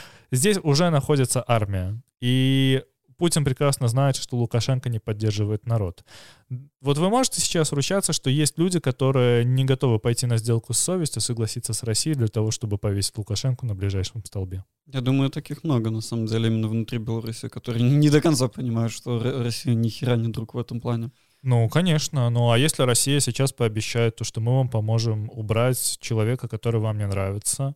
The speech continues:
Speaker 2: Не, обещать никому не будут. Если не захотят, они просто фактически сделают,
Speaker 1: Конечно,
Speaker 2: сделают и
Speaker 1: конечно.
Speaker 2: поставят перед
Speaker 1: Но
Speaker 2: фактом.
Speaker 1: в-, ты думаешь, будет народное возмущение по поводу того, куда вы лезете?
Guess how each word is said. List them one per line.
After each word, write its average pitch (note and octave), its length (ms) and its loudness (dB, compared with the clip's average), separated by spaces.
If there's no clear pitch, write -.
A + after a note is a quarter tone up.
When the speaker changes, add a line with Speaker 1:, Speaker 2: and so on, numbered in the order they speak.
Speaker 2:
Не, D#3+ 120 2
обещать B2+ 340 2
никому F3 240 0
не F3 80 2
будут. C#3+ 200 0
Если A#2+ 200 0
не B2 60 2
захотят, A#2+ 420 -4
они B2 140 0
просто A#2 260 -10
фактически - 540 -8
сделают, D3 300 2
Speaker 1:
Конечно, E3 280 4
Speaker 2:
сделают E3 180 4
и - 40 -2
Speaker 1:
конечно. D3+ 200 2
Speaker 2:
поставят B2+ 260 4
перед C#3+ 140 4
Speaker 1:
Но D3+ 460 4
Speaker 2:
фактом. - 160 -10
Speaker 1:
в-, C3+ 540 -4
ты D3+ 100 0
думаешь, D#3 240 2
будет D#3+ 300 -2
народное D#3+ 340 0
возмущение D#3+ 580 -2
по - 120 -6
поводу C#3 340 0
того, C#3 240 0
куда C#3 240 0
вы C#3 140 2
лезете? A3+ 380 -4